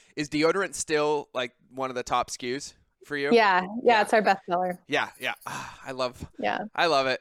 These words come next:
Speaker 1: It makes me so happy to see it, which, by the way, I will email you after. I need, I need to restock up before the move to Montana. But when, and by the way, the charcoal deodorant, everybody check it out,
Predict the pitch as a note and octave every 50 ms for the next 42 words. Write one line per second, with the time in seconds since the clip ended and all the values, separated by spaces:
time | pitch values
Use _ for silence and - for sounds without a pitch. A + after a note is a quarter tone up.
0 | - C#3 C#3+ C3+ C#3+ C#3+ C3+ - D#3 C3+ B2+ - C#3 B2+ A#2+ A2 G#2 G#2 - A2+
1 | A2+ A#2 B2 - - B2 - - A#2 G#2 F2+ B2+ B2+ - - C3 B2 A#2 A#2+ A#2
2 | A2 G#2 D#2 A#2 A#2 A#2 A#2 A2 - A#2+ A#2 A2 A2 A2 G#2+ G#2 G#2 G#2+ - A2+
3 | G2+ G#2 G#2 A2 A2+ A2+ - - A2+ A#2 A#2 A2+ - A#2 A2 A2 G#2+ - - A2
4 | F#2+ F#2+ - G#2+ F2 - - G#2+ - G#2+ G#2+ G2+ F#2 A2 G#2+ G2 F#2 - - G#2+
5 | G2 F#2+ F#2+ - A#2 G2+ G2+ F2+ F2+ - _ _ - _ _ - - D3+ - -
6 | D3 C#3+ D#3 D#3 D3+ D3 C#3+ - - D#3 D#3 D3 D#3 D#3 D3 C#3+ C#3+ C3 A2 A#2+
7 | - - D#3 C3 C#3+ - F3 D3+ D3 D3 D#3 D3+ D3+ D#3 D#3 D#3+ E3+ F3 F3+ -
8 | _ _ _ _ _ - B2 C3 B2+ C3 B2+ C#3 C3+ C#3 C#3+ D3 - _ _ -
9 | - C#3 B2 A#2+ B2 C3 C3 C3+ C3 -